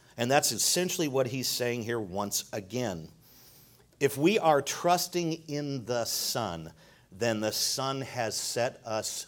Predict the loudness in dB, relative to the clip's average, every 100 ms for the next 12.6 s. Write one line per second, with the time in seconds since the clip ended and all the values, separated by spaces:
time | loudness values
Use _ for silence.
0 | -16 -14 -4 -4 -4 -8 -16 -20 _ -12
1 | -10 -6 -6 -6 -8 -6 -6 -6 -8 -8
2 | -18 _ -10 -8 -6 -8 -10 -10 -10 -4
3 | -4 -4 -12 -20 _ _ _ _ _ _
4 | _ -6 4 4 6 6 6 6 4 4
5 | 0 0 0 0 -4 -2 4 6 4 0
6 | -4 -4 -4 -2 -2 -2 -2 0 0 -2
7 | -2 -4 -4 -4 -6 -10 -12 -20 -20 -18
8 | 2 4 6 6 6 2 0 0 -2 0
9 | 0 0 -2 0 0 -2 -2 -6 -6 -2
10 | -2 -2 -2 -2 -2 -8 -12 -4 -2 0
11 | 0 0 0 -2 -4 -6 -4 -6 -4 -6
12 | -6 -4 -2 -2 -4 -8